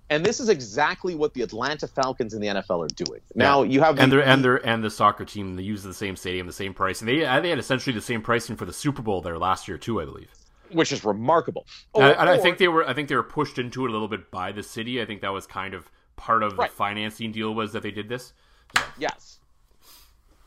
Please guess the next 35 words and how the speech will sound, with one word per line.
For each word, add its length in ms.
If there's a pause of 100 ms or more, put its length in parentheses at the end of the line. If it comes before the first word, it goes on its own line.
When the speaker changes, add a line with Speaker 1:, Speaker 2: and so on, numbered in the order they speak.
(100)
Speaker 1:
Now, 160
the, 100
th-, 220
the 100
thing 200
I 80
find 200
interesting 400
as 100
well 180
is 40
now 120
you 140
have 100
the 100
other 160
approach, 440 (280)
which 180
appears, 680
despite 420
the 60
fact 420
that 80
the 120
Edmonton 300
Eskimos 420
were 180
not 320
a 40
very 180
good 120
football 280
team 200
this 160
year, 100